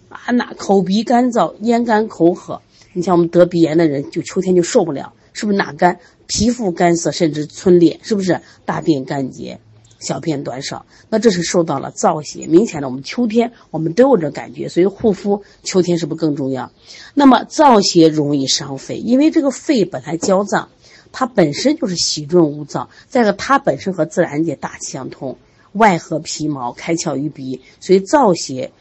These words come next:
最容易损伤的就是肺经，影响肺的宣降，出现干咳少痰、痰黏、痰中带血。那么由于肺与大肠相表里，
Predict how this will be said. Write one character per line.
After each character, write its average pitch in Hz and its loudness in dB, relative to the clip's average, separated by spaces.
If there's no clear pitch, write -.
最 294 6
容 160 6
易 151 2
损 131 -2
伤 156 0
的 131 -2
就 139 -2
是 - -10
肺 160 2
经， 165 4
影 180 4
响 127 -8
肺 165 2
的 123 -6
宣 139 -6
降， 131 -6
出 - -2
现 160 -2
干 185 4
咳 165 -4
少 120 -8
痰、 135 -8
痰 147 -6
黏、 139 -2
痰 139 -8
中 139 -6
带 131 -6
血。 - -16
那 240 4
么 214 4
由 269 2
于 311 8
肺 330 4
与 269 0
大 254 -2
肠 214 0
相 208 -2
表 165 0
里， 165 -2